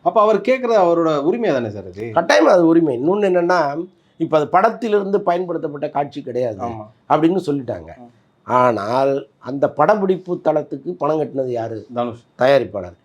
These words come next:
Speaker 2: நீங்க போட்டிருக்கிற காஸ்டியூம் யாருடையது? தயாரிப்பாளர் காசுல வாங்கினது. நீங்க போட்டிருக்கிற மேக்கப் யாரு? படப்பிடிப்புல இருக்கிற ஒரு மேக்கப் மேன் போட்ட, அதுக்கான பேட்டாவும் நீங்க வாங்கியிருப்பீங்க. உங்க
Speaker 1: ம்.
Speaker 2: பர்சனல்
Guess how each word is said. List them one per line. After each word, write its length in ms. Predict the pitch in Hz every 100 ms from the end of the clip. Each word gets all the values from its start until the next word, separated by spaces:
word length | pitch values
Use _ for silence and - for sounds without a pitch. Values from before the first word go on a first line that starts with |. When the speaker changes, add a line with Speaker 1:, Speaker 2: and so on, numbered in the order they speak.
| _
Speaker 2:
நீங்க 220 | - 156 165
போட்டிருக்கிற 440 | 165 196 185 180
காஸ்டியூம் 480 | 160 185 185 196 151
யாருடையது? 640 | 147 143 135 127 127 123 _ _ _ -
தயாரிப்பாளர் 520 | 165 208 208 175 151
காசுல 240 | 131 117
வாங்கினது. 580 | 127 113 104 98 90 90
நீங்க 220 | - 160 165
போட்டிருக்கிற 400 | 196 202 190 170
மேக்கப் 440 | 185 196 185 165
யாரு? 420 | 151 147 147 143 _ _ _ _ -
படப்பிடிப்புல 640 | 147 220 202 208 202 214
இருக்கிற 360 | 202 196 208 262
ஒரு 120 | 220
மேக்கப் 380 | 190 202 214 170
மேன் 220 | 170 147
போட்ட, 440 | 135 135 190 - _ _ -
அதுக்கான 480 | 196 202 240 240 190
பேட்டாவும் 360 | 233 247 240
நீங்க 280 | 233 190 165
வாங்கியிருப்பீங்க. 280 | 165 147 135
உங்க 220 | 123 131
Speaker 1:
ம். 140 | 131 139
Speaker 2:
பர்சனல் 360 | 190 196 185